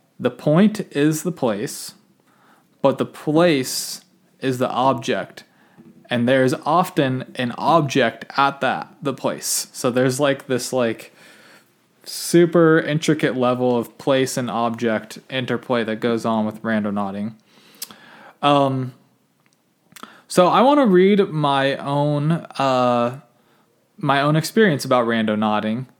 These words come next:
and you'll see that there, I did have an experience of the object becoming the place. Um, I'm just gonna go ahead and, and read from the essay that I wrote because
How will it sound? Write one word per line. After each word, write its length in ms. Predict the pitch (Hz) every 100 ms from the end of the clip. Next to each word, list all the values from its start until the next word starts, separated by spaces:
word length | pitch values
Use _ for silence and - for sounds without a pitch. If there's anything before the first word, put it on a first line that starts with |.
| _
and 240 | 120 117 123
you'll 100 | 131
see 240 | - 147
that 240 | 127 123
there, 260 | 123 123 120
I 140 | 123
did 300 | 120 131 123
have 240 | 127 123 117
an 100 | 120
experience 540 | - - 117 120 120
of 400 | 120 110 120 120
the 80 | 120
object 500 | 120 123 123 120 -
becoming 380 | 120 - 117 120
the 80 | 123
place. 560 | 104 95 95 - - _ _ _ - - - -
Um, 440 | 131 131 127 127 - - -
I'm 140 | 190
just 160 | 285 294
gonna 160 | 233
go 160 | 156 147
ahead 240 | 156 165
and, 120 | 165 135
and 400 | 131 123 120 117
read 380 | 123 143 156
from 320 | 151 131 131 123
the 80 |
essay 400 | 104 120 - 139
that 100 | 127
I 120 | 117 107
wrote 500 | 104 113 135 139 -
because 800 | 127 127 117 113 117 - -